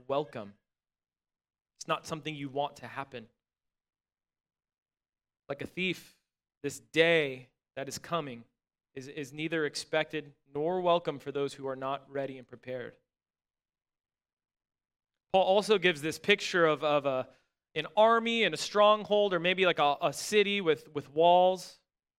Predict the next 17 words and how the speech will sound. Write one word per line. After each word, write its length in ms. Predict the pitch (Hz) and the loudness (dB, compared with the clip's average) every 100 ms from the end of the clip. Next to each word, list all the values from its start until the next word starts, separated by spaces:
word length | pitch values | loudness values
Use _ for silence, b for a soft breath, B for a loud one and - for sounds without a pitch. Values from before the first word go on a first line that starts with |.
| _ _ _ _ | _ _ _ _
Again, 140 | 190 156 | -2 -2
he's 160 | 160 | -6
drawing 340 | - 170 180 175 | -2 2 4 2
on 100 | 151 | 0
a 60 | |
lot 220 | 143 156 151 | 2 2 2
of 80 | 143 | -2
Old 260 | 170 165 | -4 -4
Testament 480 | - 165 - 151 135 | -4 -8 -8 -12 -12
imagery 400 | 156 156 139 139 | -10 -10 -10 -12
here. 340 | 120 135 127 120 _ _ _ _ _ _ _ _ _ _ _ _ _ _ _ _ _ _ _ _ _ _ _ _ _ _ _ _ _ | -10 -10 -10 -12 _ _ _ _ _ _ _ _ _ _ _ _ _ _ _ _ _ _ _ _ _ _ _ _ _ _ _ _ _
It 20 | |
says 160 | 165 | -10
when 80 | 160 | -8
people 320 | 143 175 170 | -10 -10 -2
are 100 | 160 | -2
saying, 480 | 151 165 156 147 139 | -2 -6 -6 -8 -12